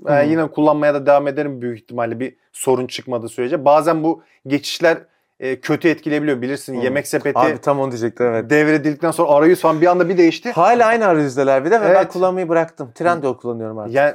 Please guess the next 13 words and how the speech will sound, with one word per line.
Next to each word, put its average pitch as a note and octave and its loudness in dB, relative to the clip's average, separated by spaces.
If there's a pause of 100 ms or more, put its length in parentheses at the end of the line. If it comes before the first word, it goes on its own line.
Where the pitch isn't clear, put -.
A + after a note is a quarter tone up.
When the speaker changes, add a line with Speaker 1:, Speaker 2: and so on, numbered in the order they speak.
(100)
Speaker 1:
Reklam C3+ -2
Speaker 2:
çok C3+ 0
Speaker 1:
değildir. G3 -2
Speaker 2:
yabancı F#3+ 2
geliyor. C#3 2
Ar-, D#3 4 (200)
arada F3 2
bir G3+ 2
yani F3 2
bazen F#3 2 (120)
şey G3+ -4
oluyor C#3+ 0
işte, C3 -8